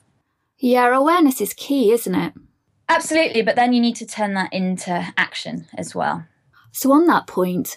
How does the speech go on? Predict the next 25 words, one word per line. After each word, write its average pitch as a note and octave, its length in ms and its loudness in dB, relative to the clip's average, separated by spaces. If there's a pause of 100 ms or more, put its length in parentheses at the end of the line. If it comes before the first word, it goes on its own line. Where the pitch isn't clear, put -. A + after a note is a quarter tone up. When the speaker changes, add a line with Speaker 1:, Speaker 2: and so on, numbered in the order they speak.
(140)
Speaker 1:
what A3+ 240 2
action A#3+ 500 0
can - 180 -2
our A3+ 160 2
listeners A3 460 -2
take B3+ 400 2
to - 120 -4
make F3+ 220 -2
a - 60 0
difference - 480 -2
in E3+ 100 0
shark - 380 0
conservation? E3 880 -2 (360)
Speaker 2:
Well, F#4+ 120 2
there's A#4 160 2
lots F#4+ 180 0
of A#4 80 -6
different C4 320 -6
things G#3+ 220 0
you G3 80 -8
can F#3+ 180 -8
do, A#3 240 -2
really. F3 340 4
I E3+ 60 2
mean, A3 400 4